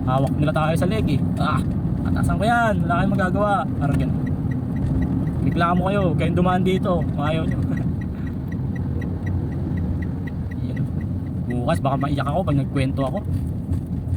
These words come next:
Baka maiyak tayo pag nagkwento tayo tungkol sa pagkuha ng bigas. Kasi may mga vlog ako niyan, tropa, na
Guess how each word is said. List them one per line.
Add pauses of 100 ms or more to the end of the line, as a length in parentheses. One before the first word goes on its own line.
(480)
Baka
maiyak
tayo
pag
nagkwento
tayo
tungkol (100)
sa
pagkuha
ng
bigas. (1200)
Kasi
may
mga
vlog
ako
niyan,
tropa, (880)
na